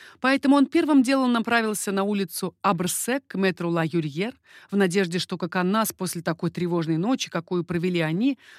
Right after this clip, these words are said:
последует римскому изречению и найдёт себе приют под вывеской «Путеводная звезда». Коканнаса в гостинице не оказалось. Ла Юрьер, помня о взятом на себя обязательстве,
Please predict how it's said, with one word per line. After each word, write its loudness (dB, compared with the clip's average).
последует 0
римскому 0
изречению -2
и 2
найдёт 2
себе 0
приют -2
под 0
вывеской -4
«Путеводная -4
звезда». -8
Коканнаса -2
в -8
гостинице -6
не -2
оказалось. -8
Ла 4
Юрьер, 2
помня 0
о -2
взятом -2
на 0
себя -4
обязательстве, -6